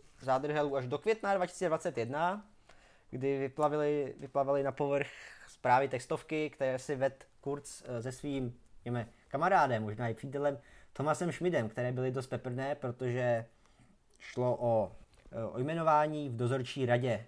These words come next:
To asi nám úplně nezáleží v, v jaké, ale Thomas Schmidt se ucházel o tu pozici, Kurz měl jako právo to u-, určit, kdo bude,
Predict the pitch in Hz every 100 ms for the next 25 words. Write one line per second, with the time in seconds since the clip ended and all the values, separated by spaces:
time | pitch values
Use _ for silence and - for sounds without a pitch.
0 | _ - 90 - 117 107 104 101 - -
1 | - 117 113 113 117 117 110 123 117 -
2 | 131 113 117 113 - - - 131 143 -
3 | - 151 - - 123 120 139 135 127 117
4 | 113 127 147 151 151 151 151 131 - -
5 | 135 123 - 131 123 113 - 117 107 -
6 | - 120 120 131 123 123 120 110 - 113
7 | 107 98 110 127 123 123 113 113 107 104
8 | 113